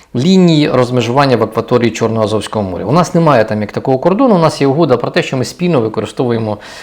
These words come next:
цей, е, судноплавний регіон. Що, як на мене, і було причиною того, що, до прикладу, восени дві тисячі вісімнадцятого року у Керченській протоці стався інцидент. Якщо ви пам'ятаєте,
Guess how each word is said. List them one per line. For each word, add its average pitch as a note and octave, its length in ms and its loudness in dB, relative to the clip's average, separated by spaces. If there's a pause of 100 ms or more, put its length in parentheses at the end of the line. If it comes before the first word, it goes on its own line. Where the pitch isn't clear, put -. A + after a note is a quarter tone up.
(140)
цей, C#3 420 0 (400)
е, A#2 140 0
судноплавний A#2+ 600 -2
регіон. G2 380 -10 (260)
Що, - 400 2
як A#2+ 240 -2
на B2+ 100 -2
мене, G3 360 0
і A#2+ 120 -4
було C3+ 280 0
причиною A#2 560 -2
того, D#3 380 4
що, B2+ 560 2
до A#2+ 260 2
прикладу, A2 640 -2 (640)
восени B2+ 360 0
дві A2+ 140 -2
тисячі B2+ 300 -4
вісімнадцятого B2+ 720 0
року C#3+ 340 0 (440)
у B2+ 120 0
Керченській C3+ 520 -4
протоці C#3 420 -6
стався C3+ 480 -2
інцидент. G#2+ 580 -6
Якщо B2+ 260 0
ви C#3 80 2
пам'ятаєте, C#3 800 0